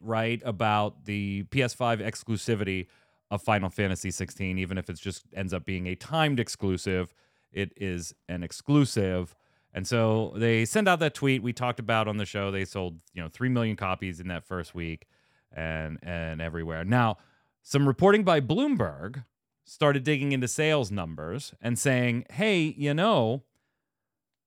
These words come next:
sixteen's actually selling pretty weak."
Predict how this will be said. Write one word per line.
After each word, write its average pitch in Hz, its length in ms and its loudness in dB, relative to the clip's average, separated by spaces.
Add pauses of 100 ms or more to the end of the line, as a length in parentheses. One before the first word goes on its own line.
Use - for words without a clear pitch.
(480)
sixteen's 233 760 0
actually 175 500 0
selling 156 380 2
pretty 170 400 0
weak." 147 600 -2